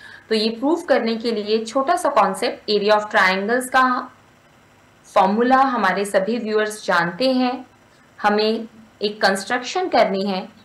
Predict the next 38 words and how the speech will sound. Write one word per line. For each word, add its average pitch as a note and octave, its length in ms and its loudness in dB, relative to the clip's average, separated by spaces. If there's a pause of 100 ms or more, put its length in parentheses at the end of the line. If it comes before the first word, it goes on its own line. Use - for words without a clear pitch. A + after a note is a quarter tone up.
(220)
What A#3 240 2
that D#4+ 180 2
construction A3 760 -2
is? B3 120 -12 (300)
We A3 200 -2 (100)
have C4+ 280 2
drawn A3 380 2
perpendicular G#3+ 800 0 (100)
A A#3+ 140 0 (320)
M F#3+ 240 -4 (400)
and A3 220 0
perpendicular A3 720 -2
P D4 320 -2
N F#3+ 260 -2 (140)
to G3 80 -10
the F#3 120 -6
sides A#3 440 0 (240)
B A3+ 160 -2
C D#4+ 320 -4 (100)
and F#3 220 -4
Q F#3 220 -2
R G3+ 240 0
respectively, F3 760 -6 (540)
due C#4 160 0
to F4+ 120 -2
which C#4+ 280 -4
we A3+ 240 -8
are C4+ 180 2
able G#3 280 -2
to G3 160 -6
get F#3 400 0
that F3+ 240 0
the G3+ 100 -10 (120)
area B3 200 0
of D4+ 220 0
A G3 140 -4
B G3 180 -4
C G#3 160 -10